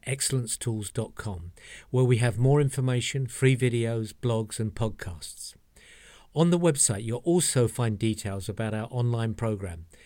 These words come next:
the Startup Success Blueprint, Seven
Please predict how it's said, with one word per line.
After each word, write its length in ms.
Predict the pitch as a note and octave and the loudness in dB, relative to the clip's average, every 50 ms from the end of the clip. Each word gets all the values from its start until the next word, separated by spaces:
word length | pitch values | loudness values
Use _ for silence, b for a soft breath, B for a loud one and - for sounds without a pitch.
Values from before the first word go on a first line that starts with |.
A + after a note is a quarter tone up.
| B B B B B B | B B B B B B
the 100 | - A#2 | -2 0
Startup 500 | - - - C#3+ D3+ C#3+ C#3+ C#3+ C3 - | 0 2 2 2 2 2 0 -2 -4 -4
Success 460 | - - C#3+ C3+ - - B2+ A#2+ - | -6 -6 -6 -4 -2 -2 -2 -2 -4
Blueprint, 540 | - - B2 A#2 A2 - - G#2+ F#2 F2+ B B B B | -2 0 0 0 0 -2 -6 -8 -8 -8 B B B B
Seven 500 | - - - - - C#3 C3+ C#3+ C#3+ C#3+ | -8 -4 0 2 2 2 2 0 -4 -6